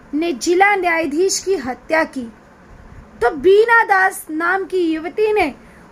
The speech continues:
कोलकाता विश्वविद्यालय में दीक्षांत समारोह में गवर्नर पर गोलियां चलाई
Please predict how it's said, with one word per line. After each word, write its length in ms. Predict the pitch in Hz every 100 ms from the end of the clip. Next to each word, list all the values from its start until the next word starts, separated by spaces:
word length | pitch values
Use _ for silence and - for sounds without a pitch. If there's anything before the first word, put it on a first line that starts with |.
| -
कोलकाता 580 | 349 359 359 403 392 415
विश्वविद्यालय 1080 | 359 381 - 359 349 330 254 339 359 392 403
में 220 | 339 233 - _ _ - _ -
दीक्षांत 640 | 226 339 - - 403 415 415
समारोह 680 | - 320 320 320 311 320
में 260 | 359 339 262
गवर्नर 480 | 294 311 370 415 466
पर 240 | 453 359
गोलियां 380 | 302 339 320 311
चलाई 400 | 302 269 240 226